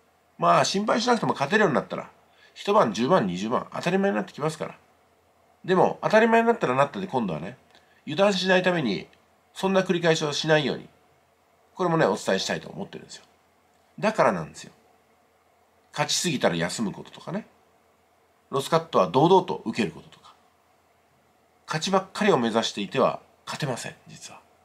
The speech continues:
負けた時に、どこに原因があったのかってことをテクニカルの視点で探るのが必要なんですよ。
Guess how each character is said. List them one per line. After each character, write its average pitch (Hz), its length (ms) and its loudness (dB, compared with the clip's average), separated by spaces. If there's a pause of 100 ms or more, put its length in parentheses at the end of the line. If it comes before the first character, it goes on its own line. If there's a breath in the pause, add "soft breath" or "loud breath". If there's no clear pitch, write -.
(420 soft breath)
負 143 200 -2
け 202 100 2
た 208 80 -4
時 202 240 -4
に、 131 320 -4 (580 soft breath)
ど 196 120 2
こ 226 140 4
に 113 160 2
原 101 140 2
因 104 160 2
が 101 100 2
あ 95 40 4
っ - 40 -16
た 82 120 -8
の 76 80 -10
か 107 120 -6
っ 95 60 -6
て - 160 -18
こ 87 120 -18
と 131 140 -4
を - 300 -2
テ 156 120 -8
ク 190 120 0
ニ 208 100 -2
カ 190 120 2
ル 165 60 -2
の 156 100 0
視 - 120 -8
点 165 140 0
で 170 100 -4
探 127 260 -4
る 120 60 -4
の 107 120 -4
が 113 80 -4
必 - 180 -10
要 101 60 -2
な 85 80 -4
ん 76 40 -8
で 69 60 -18
す - 80 -20
よ。 - 60 -20